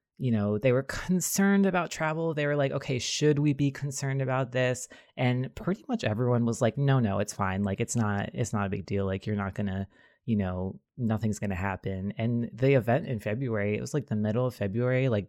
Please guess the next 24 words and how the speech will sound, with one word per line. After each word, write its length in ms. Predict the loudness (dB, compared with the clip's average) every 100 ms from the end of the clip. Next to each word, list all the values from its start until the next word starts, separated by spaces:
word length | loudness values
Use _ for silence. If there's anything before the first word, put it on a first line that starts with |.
| _
no 200 | -2 0
one 160 | 2 0
was 160 | 0
wearing 240 | 0 0 0
any 160 | 0
masks, 560 | 0 2 0 0 -4 -4
like, 220 | -2 0
everything. 680 | 0 -2 -2 0 2 0 -2 -8 -20 -8
I 100 | -2
don't 200 | 0 0
think 220 | 0 0 2
there 140 | 2
were 100 | 2
any 300 | 2 2 0
confirmed 680 | -2 -4 -2 -2 0 -2 -6
coronavirus 600 | -6 -2 -2 -2 -4 -4
cases 560 | -2 -2 -2 -2 -4
that 160 | -4 -2
happened 420 | -2 -2 -4 -8 -8
then, 340 | -10 -8 -8 -10 -16 -20 -2
but 220 | 2 4 4 2 0
it 120 | 2
was 140 | 2 2
just 360 | 2 2 0